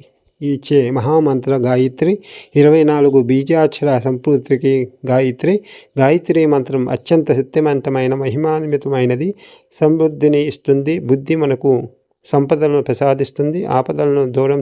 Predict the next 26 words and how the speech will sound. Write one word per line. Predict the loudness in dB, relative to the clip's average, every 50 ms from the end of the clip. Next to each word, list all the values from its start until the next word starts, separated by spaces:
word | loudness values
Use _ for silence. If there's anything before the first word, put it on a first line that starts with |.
| -2 -2
చేస్తుంది, | -2 -2 -2 -4 -4 -4 -4 -4 -4
గొప్ప | -2 -4 -4 -2 -2 -6
పేరు | -2 0 0 0 0 0
ప్రతిష్టలను | -2 -4 -4 -4 -4 -4 -2 -2 -2 -2
ఇస్తుంది, | -2 -4 -6 -4 -4 -4 -2 -2 -2 -4 -6 -10 -20 -20 -20 -20 -16 _ 0
మనలోని | 2 4 6 6 6 6 6 4 2
చెడు | 2 0 -2 -2 -2
శక్తులను | -2 -4 -6 -6 -4 -4 -2 -2 -2 -2
పోగొట్టి | -2 0 0 0 2 2 0 0 0 -2 -2
తేజస్సును | 0 2 2 2 2 2 -2 -6 -6 -6 -6
ఇస్తుంది, | -6 -8 -6 -6 -4 -4 -2 -4 -4
సంస్కారాన్ని | -4 -6 -8 -8 -8 -8 -4 -2 -2 0 0 0 0 0 -2 -2
ఇస్తుంది. | -4 -4 -4 -2 -2 0 0 -2 -4 -4 -12 -20 -20 -20 -20 _ -2 0
దాని | 2 2 2 2 0 0
ద్వారా | 0 0 0 2 0 0
ఉన్నతమైన | 0 0 -2 -2 -2 -2 -2 -2 -2 0 -2 0
ఆలోచనతో | 0 0 2 2 0 0 0 -2 -4 -2 0 0 0 0
ఇతరులను | 0 -2 -2 0 2 2 4 2 2 0
తరింపజేస్తుంది. | -2 0 -2 -2 -2 -4 -8 -4 0 0 0 0 -2 -2 -4 -2 -2 -4 -6 -4 -2 0
గాయత్రి | 0 0 0 -2 -4 -4 -4 -4 -4
కామధేనువు. | -4 -4 -2 0 0 2 2 4 2 2 2 -2 -4 -6 -6 _ -18 -20 -20 -20 -12 _ 0
ఎవరైతే | 0 2 2 2 2 2 2 2 2 2
గాయత్రీదేవి | 2 2 0 0 -2 -2 -4 -4 -2 0 2 2 2 2 0
మంత్రాన్ని | 0 0 -2 -4 -2 -2 -2 0 0 -2
శ్రద్ధగా | 0 -2 -4 -2 0 0 0 2 2 2 2
జపం | 0 -2 -4 -4 -6